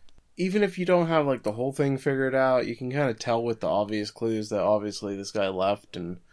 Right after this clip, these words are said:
put that truck into reverse and let it come back, you know? Even if you're not sure of, like,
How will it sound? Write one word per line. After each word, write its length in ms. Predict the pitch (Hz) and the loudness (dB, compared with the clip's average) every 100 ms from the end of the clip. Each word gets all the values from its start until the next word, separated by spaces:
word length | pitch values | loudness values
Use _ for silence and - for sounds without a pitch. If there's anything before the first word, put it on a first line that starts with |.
| - - - | -20 -20 -20
put 200 | - 117 | -12 -6
that 200 | - 82 | -2 -2
truck 340 | - 107 101 - | -2 -6 -6 -6
into 440 | 92 90 - - - | -8 -6 -8 -8 -10
reverse 600 | 101 107 104 101 101 - | -12 -6 -2 -2 -4 -8
and 140 | 98 | -6
let 120 | 98 | -6
it 120 | 92 | -8
come 240 | - 98 92 | -10 -10 -6
back, 420 | 98 95 - - | -2 -2 -4 -10
you 60 | 107 | -10
know? 260 | 101 107 110 | -8 -10 -8
Even 200 | 135 143 | 0 0
if 100 | 135 | 0
you're 100 | 131 | -2
not 160 | 127 113 | -2 -2
sure 180 | 120 | 0
of, 120 | 110 107 | 0 0
like, 260 | 104 - | -2 -4